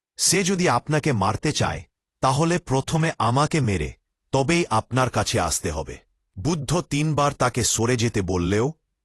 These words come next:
আনন্দ ভান্তে সরে গেলেন না। তখন বুদ্ধ অলৌকিক শক্তি বলে তাকে সেখান থেকে সরিয়ে নিয়ে মহাভিক্ষু সংঘের ভেতরে রেখে দিলেন।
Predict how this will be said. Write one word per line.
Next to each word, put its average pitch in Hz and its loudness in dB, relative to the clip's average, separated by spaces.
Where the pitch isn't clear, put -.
আনন্দ 156 2
ভান্তে 123 0
সরে 104 0
গেলেন 82 -2
না। 65 -10
তখন 156 2
বুদ্ধ 127 0
অলৌকিক 131 2
শক্তি - 0
বলে 87 0
তাকে 139 2
সেখান 143 2
থেকে 147 0
সরিয়ে 131 2
নিয়ে 120 2
মহাভিক্ষু 107 0
সংঘের 120 2
ভেতরে 110 2
রেখে 101 0
দিলেন। 71 -4